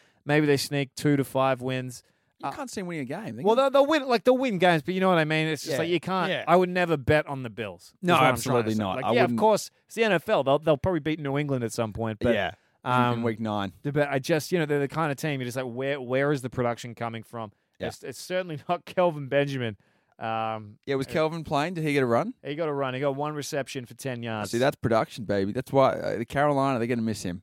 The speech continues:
Speaker 1: Even LaShawn McCoy was pretty quiet. I mean, he's on the wrong side of thirty
Speaker 2: Yeah,
Speaker 1: now.
Speaker 2: Slim
Speaker 1: Seven,
Speaker 2: Shady.
Speaker 1: seven attempts, twenty-two yards. But let me say,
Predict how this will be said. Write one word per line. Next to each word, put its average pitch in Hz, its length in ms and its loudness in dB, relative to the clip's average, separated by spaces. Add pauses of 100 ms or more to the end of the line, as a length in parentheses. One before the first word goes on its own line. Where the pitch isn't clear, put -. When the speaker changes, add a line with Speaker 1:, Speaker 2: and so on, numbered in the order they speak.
(160)
Speaker 1:
Even 180 220 -10
LaShawn 170 420 -6
McCoy 147 340 -2
was 139 120 -4
pretty 143 220 -6
quiet. 147 460 -2
I 131 40 -4
mean, 123 180 -6
he's 127 220 -8
on 123 140 -8
the 110 280 -8
wrong 120 200 -10
side 117 220 -4
of 101 80 -12
thirty 120 300 -6
Speaker 2:
Yeah, 117 220 -10
Speaker 1:
now. 117 80 -8
Speaker 2:
Slim 113 140 -4
Speaker 1:
Seven, 110 320 0
Speaker 2:
Shady. 101 140 -6 (280)
Speaker 1:
seven 131 280 -8
attempts, 117 360 -10
twenty-two 120 420 -10
yards. 113 540 -4 (760)
But 185 260 2 (340)
let 180 220 0
me 175 140 -2
say, 135 500 0